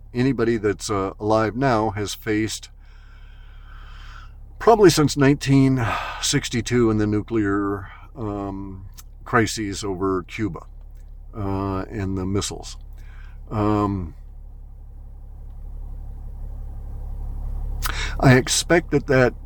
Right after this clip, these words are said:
dangerous period will extend for some period.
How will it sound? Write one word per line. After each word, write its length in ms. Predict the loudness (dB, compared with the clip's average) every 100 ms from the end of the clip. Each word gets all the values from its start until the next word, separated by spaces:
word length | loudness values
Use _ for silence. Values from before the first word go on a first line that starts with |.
| -6
dangerous 440 | 6 8 8 6 4
period 400 | 6 8 8 8
will 200 | 6 6
extend 680 | 4 0 4 6 6 4 0 -8 -14 -2 8
for 160 | 8
some 340 | 8 4 4 2
period. 440 | 0 0 0 -6